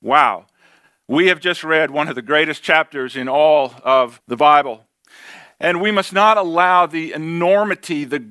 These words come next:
the grandness of the event of the resurrection, which was headline news in that day in Jerusalem, we must not allow the, the enormity of the resurrection to keep us from seeing that there were some smaller stories taking place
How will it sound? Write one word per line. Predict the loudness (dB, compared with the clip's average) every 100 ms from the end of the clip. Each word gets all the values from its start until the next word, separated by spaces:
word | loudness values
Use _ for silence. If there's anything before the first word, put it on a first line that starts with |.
| -16
the | -12
grandness | -10 -8 -2 0 2 2 0 -6 -6 -6 -8 -6
of | 0 2 0 -2
the | -6
event | -6 -4 -4 -4
of | -4 -4
the | -4
resurrection, | -2 -2 -2 0 0 -2 -10 -8
which | -8 -6
was | -8
headline | -2 -2 0 -4 -2
news | -2 -2 -2 -6
in | -10 -4
that | -2 -2
day | -2 -2 -2 -4
in | -8
Jerusalem, | -6 -6 -6 -2 -2 -2 -16 -20 -8
we | -6
must | -4 -2
not | 0 2
allow | 2 2 0 0
the, | -4 -10 -16 -4
the | -4
enormity | -2 0 0 0 -2 -6 -4
of | -4 -4
the | -4
resurrection | 0 0 0 -2 -2 -4 -14 -14
to | -14
keep | -6 -6 -2
us | -4 -4
from | -12 -10
seeing | -6 -4 -4 -6 -12 -18 -20 -10 -6
that | -2
there | 0 0
were | -2
some | -10 -12
smaller | -10 -8 -2 2 4 4 2 0
stories | -6 -4 0 2 0 -4 -8
taking | -6 -6 -6 -12
place | 0 0 0 -4